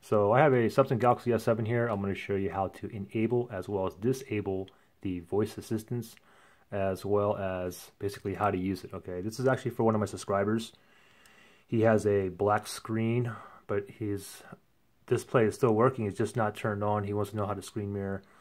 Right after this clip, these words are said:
So let me show you how to first turn on. Basically, what you wanna do is you wanna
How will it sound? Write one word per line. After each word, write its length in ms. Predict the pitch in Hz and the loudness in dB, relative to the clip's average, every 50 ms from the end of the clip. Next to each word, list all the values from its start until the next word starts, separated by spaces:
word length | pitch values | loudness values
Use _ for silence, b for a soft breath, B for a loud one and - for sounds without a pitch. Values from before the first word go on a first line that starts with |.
| b b b b b | b b b b b
So 160 | b - 123 | b -2 2
let 80 | 123 143 | 4 4
me 60 | 147 | 4
show 100 | 135 - | 8 8
you 80 | 139 123 | 8 8
how 80 | 120 | 8
to 80 | 110 - | 6 2
first 280 | - - 113 104 - - | 2 2 0 0 0 -2
turn 180 | 120 110 107 | -2 -2 0
on. 180 | 107 104 101 95 | 0 0 0 0
Basically, 280 | 107 107 107 - 120 | 0 -2 0 0 0
what 20 | 113 | 0
you 60 | 113 | 2
wanna 100 | 113 110 | 0 0
do 240 | 101 95 107 107 107 | 0 0 0 0 0
is 300 | - 107 101 98 95 - | 0 -2 -4 -6 -6 -4
you 80 | 107 104 | -4 -2
wanna 320 | 101 95 92 92 92 92 | -2 -4 -4 -8 -10 -12